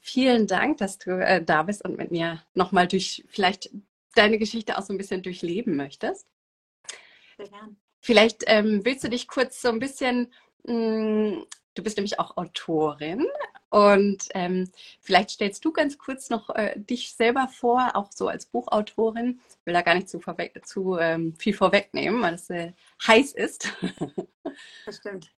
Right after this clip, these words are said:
Speaker 2: Ja, gerne. Hi, moin aus Hamburg.
Speaker 1: Moin.
Speaker 2: Ähm, genau, hier sagt man moin. Ähm, ich, ja, wo komme ich her? Ich habe im Thema oder zum Thema Sexualität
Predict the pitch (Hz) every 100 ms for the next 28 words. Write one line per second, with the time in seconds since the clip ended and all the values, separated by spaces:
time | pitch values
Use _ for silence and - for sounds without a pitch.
0 | _ - _ _ _ - - 302 294 339
1 | 320 202 - - - - 339 233 208 _
2 | - 285 294 220 196 _ _ - 240 247
3 | - - - 320 311 - - - - 196
4 | 254 262 262 262 262 _ 285 262 233 226
5 | 226 247 226 240 247 226 226 233 262 294
6 | 339 302 - 262 262 262 254 254 247 _
7 | _ _ _ _ - 285 339 349 - -
8 | _ _ _ _ _ 220 214 190 175 -
9 | 320 320 294 262 _ _ - - 226 208
10 | 190 185 - 302 277 - - - 277 294
11 | 294 277 - 277 269 262 - 285 285 269
12 | 269 254 233 - 226 220 - 254 247 269
13 | 240 240 247 240 233 214 226 - 254 247